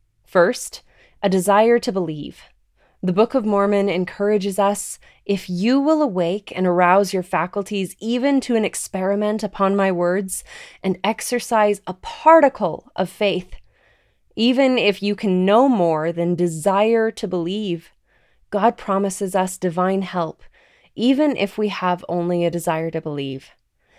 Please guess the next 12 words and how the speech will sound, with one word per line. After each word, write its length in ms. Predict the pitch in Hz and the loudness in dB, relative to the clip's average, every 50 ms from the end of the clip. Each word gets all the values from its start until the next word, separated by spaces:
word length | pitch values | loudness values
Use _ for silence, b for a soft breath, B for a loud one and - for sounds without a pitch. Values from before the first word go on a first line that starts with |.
| _ _ _ | _ _ _
But 140 | - 175 | -6 -4
it 100 | 156 - | -4 -4
has 400 | 170 - - 190 190 196 202 - | -6 -8 -4 -2 -2 -2 -2 -2
to 100 | - 240 | -4 -4
be 140 | 196 202 190 | -2 0 0
a 60 | 180 | 0
true 680 | 180 - - - - 262 294 311 269 190 156 - - - _ _ _ _ _ _ | 0 -2 -10 -8 -2 0 2 2 2 2 0 0 -6 -12 _ _ _ _ _ _
and 240 | 180 196 196 185 | -2 2 2 4
not 340 | 185 185 170 175 185 - - _ | 4 4 4 4 2 0 -2 _
a 60 | 220 196 | -6 -4
pretended 1000 | - 254 254 - - - - 294 302 285 247 - 160 151 139 175 185 190 190 165 | -4 -8 -8 -8 -12 -10 -4 0 0 2 2 2 0 -2 -2 -6 -10 -12 -6 -4
desire." 680 | 190 180 170 190 180 180 190 190 185 170 175 175 - | -4 -2 0 0 0 0 0 -2 -4 -6 -8 -12 -18